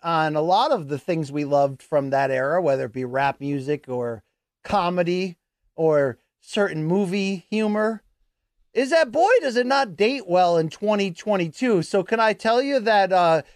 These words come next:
the final track off of The Chronic from nineteen ninety-three, Bitches Ain't Shit, was always my favorite Dre song, Luke? I mean, you know about these bitches, Luke, right? <laughs> You know what I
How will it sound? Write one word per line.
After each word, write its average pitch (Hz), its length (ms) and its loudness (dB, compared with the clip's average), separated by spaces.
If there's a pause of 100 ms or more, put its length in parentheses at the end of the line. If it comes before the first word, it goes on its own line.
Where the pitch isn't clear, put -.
(140)
the 175 80 -2
final 208 380 -2
track 208 420 2
off 185 200 2
of 175 120 -6
The 151 100 -4
Chronic 202 560 0
from 185 160 -4
nineteen 180 300 0
ninety-three, 185 540 0
Bitches 175 360 -4
Ain't 185 200 -2
Shit, 196 280 0
was 180 160 -2
always 247 280 2
my 226 160 2
favorite 240 360 2
Dre 262 200 0
song, 311 440 -2
Luke? 339 300 0 (240)
I 277 80 -2
mean, 302 160 0
you 330 140 0
know 381 180 6
about 339 260 0
these 349 160 -4
bitches, 370 380 -2
Luke, 370 260 0
right? 403 300 4
<laughs> 320 40 -18
You 339 100 -2
know - 140 0
what 330 180 2
I - 160 -8